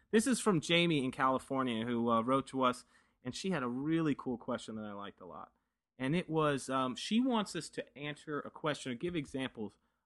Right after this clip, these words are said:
of fails that turned out where we learned something. Huge fails that we did in our photography businesses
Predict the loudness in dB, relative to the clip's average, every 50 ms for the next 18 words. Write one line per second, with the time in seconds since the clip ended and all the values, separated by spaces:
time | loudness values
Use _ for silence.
0 | _ _ 2 4 4 2 2 -2 -8 _ _ _ _ _ _ _ _ _ _ -12
1 | -2 2 4 6 6 6 4 4 2 0 -2 -6 -12 _ _ _ _ _ _ -2
2 | -2 0 0 0 0 2 2 2 2 2 0 -2 -4 _ _ _ _ -2 0 0
3 | 2 2 2 0 0 -2 -4 -6 -10 -14 -16 -16 -18 -8 _ 2 2 2 2 2
4 | 2 4 4 4 4 2 0 -2 -2 -2 0 0 0 0 0 -2 -2 -4 -6 -10
5 | -10 -6 -6 -6 -6 -8 -10 -14 -16 -16 -16 -16 -18 -20 _ _ _